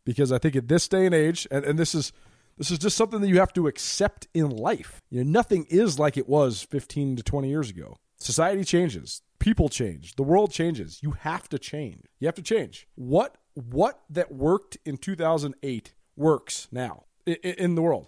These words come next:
Nothing really besides love. <laughs> And I don't really know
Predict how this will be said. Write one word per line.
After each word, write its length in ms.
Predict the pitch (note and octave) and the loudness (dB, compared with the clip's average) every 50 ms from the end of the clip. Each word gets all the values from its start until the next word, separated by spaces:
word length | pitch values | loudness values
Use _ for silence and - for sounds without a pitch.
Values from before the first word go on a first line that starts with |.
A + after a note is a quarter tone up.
| _ _ - | _ _ -8
Nothing 520 | D3+ D3 E3 G3 F#3 - F3 D3 B2 A2+ A#2 | -2 2 2 2 2 2 0 -2 -2 -2 -2
really 320 | C#3 D#3+ E3 C#3+ C3+ C3+ | 0 0 0 0 0 -2
besides 420 | C3 C3+ - - C#3+ C3+ B2+ G2+ A2 | -2 -4 -4 -4 -4 -4 -4 -4 -4
love. 400 | B2 C#3+ C3+ A2+ A#2 C#3 C3+ - | -4 -2 -2 -4 -4 -6 -4 -2
<laughs> 20 | |
And 120 | C4+ F3+ | 0 2
I 40 | E3+ | 4
don't 220 | - B3 A#3 G3+ - | 4 6 6 6 6
really 240 | A#3+ B3 A3+ G#3+ | 6 6 4 4
know 400 | G3 F#3 G3+ G#3 G3+ G3 F#3+ F#3+ | 4 6 6 6 6 4 4 2